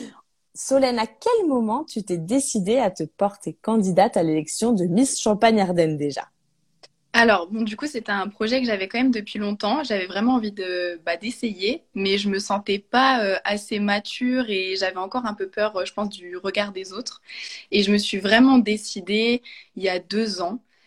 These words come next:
Speaker 2: mais il y avait encore quelque chose qui bloquait. Je me sentais pas d'y aller et, euh, c'est cet été où je me suis dit, « Bon, là, il faut que j'y aille. » Je me suis inscrite un peu, euh, sur un coup de tête. J'ai envoyé un message, je me suis lancée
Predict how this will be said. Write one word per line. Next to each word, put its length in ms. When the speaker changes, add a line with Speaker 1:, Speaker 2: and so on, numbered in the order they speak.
Speaker 2:
mais 720
il 60
y 60
avait 220
encore 320
quelque 180
chose 160
qui 140
bloquait. 400
Je 140
me 80
sentais 360
pas 200
d'y 160
aller 500
et, 200
euh, 160
c'est 220
cet 260
été 260
où 80
je 80
me 80
suis 180
dit, « 160
Bon, 120
là, 260
il 200
faut 140
que 80
j'y 180
aille. » 320
Je 140
me 80
suis 180
inscrite 480
un 120
peu, 260
euh, 60
sur 240
un 80
coup 100
de 60
tête. 200
J'ai 80
envoyé 280
un 100
message, 540
je 120
me 60
suis 220
lancée 500